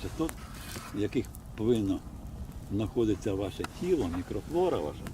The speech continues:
щоб вона забезпечила повністю гармонію, зв'язок з природою і з другими людьми, ну, вам подібними.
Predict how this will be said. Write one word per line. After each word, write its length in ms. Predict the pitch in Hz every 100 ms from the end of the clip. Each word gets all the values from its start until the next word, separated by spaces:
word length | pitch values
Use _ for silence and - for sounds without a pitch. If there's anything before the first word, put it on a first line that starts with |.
| - - - - -
щоб 180 | - 113
вона 120 | 123
забезпечила 680 | 110 104 98 - 156 113 101
повністю 540 | 82 127 110 98 - - - - - - - -
гармонію, 540 | 101 110 110 98 95 87
зв'язок 360 | 98 107 147 -
з 180 | - -
природою 520 | 98 120 151 98 76 - - - - - -
і 40 | -
з 180 | 101 95
другими 360 | 104 120 107
людьми, 400 | 95 92 120 143 127 - - - - - -
ну, 80 | 98
вам 180 | 98 95
подібними. 520 | 95 95 87 65 62